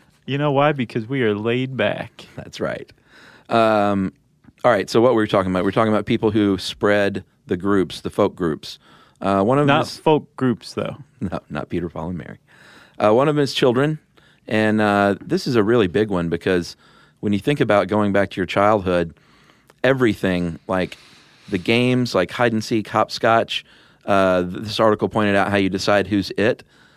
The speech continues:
Speaker 2: Like, that is super specific
Speaker 1: Yeah.
Speaker 2: to your region. Um,
Speaker 1: But also, not, not just that, the differences regionally, but think about how intricate some of the rules were
Speaker 2: Oh,
Speaker 1: to
Speaker 2: yeah.
Speaker 1: some of those games. Like, they were, like, really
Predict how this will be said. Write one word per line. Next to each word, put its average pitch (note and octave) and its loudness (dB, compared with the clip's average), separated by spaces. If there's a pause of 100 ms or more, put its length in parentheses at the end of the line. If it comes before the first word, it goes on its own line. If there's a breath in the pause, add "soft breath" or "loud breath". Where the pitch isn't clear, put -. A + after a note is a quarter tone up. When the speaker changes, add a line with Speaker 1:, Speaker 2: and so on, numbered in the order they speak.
(180 soft breath)
Speaker 2:
Like, G2 -4
that B2+ 2
is F#2+ 0
super A#2+ -2
specific F#2+ -4
Speaker 1:
Yeah. B2 0 (120)
Speaker 2:
to - -2
your F#2 2
region. F2 -2
Um, F2 -2
Speaker 1:
But E3 2
also, F#3 2 (120)
not, E3+ 0
not F#3 -2
just - -6 (200)
that, D3+ 0 (440)
the B2+ 0
differences C3 -2
regionally, B2 0
but A2+ -4
think G3+ -2
about F3+ 0
how D3 2
intricate C#3+ -2
some C3 -2
of A#2+ 0
the A2 2
rules A#2+ 0
were G#2+ 0
Speaker 2:
Oh, C3 0
Speaker 1:
to C3+ 4
Speaker 2:
yeah. C3 0
Speaker 1:
some C3 2
of B2 2
those G#2+ 2
games. A#2+ -4
Like, A2+ -2
they D3 -2
were, B2+ 0 (360)
like, A#2 -8 (100)
really B2+ 0